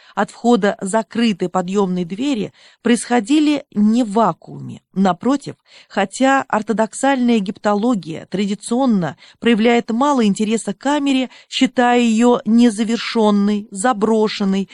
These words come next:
и вообще маловажной деталью Великой пирамиды, в предшествующем десятилетии вокруг неё происходило довольно много всего. Так,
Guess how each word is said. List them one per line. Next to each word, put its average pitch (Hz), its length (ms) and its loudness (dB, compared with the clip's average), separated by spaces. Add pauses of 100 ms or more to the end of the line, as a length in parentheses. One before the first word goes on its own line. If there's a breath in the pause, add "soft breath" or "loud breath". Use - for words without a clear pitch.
(120 loud breath)
и 220 100 0
вообще 240 460 0
маловажной 214 720 2
деталью 196 520 0
Великой 190 440 0
пирамиды, 233 680 -2 (640 soft breath)
в - 60 -20
предшествующем 262 920 0
десятилетии 226 720 0
вокруг 226 380 -4
неё 226 300 4
происходило 196 640 -4
довольно 185 400 0
много 180 380 -2
всего. - 480 -12 (680)
Так, 285 320 -2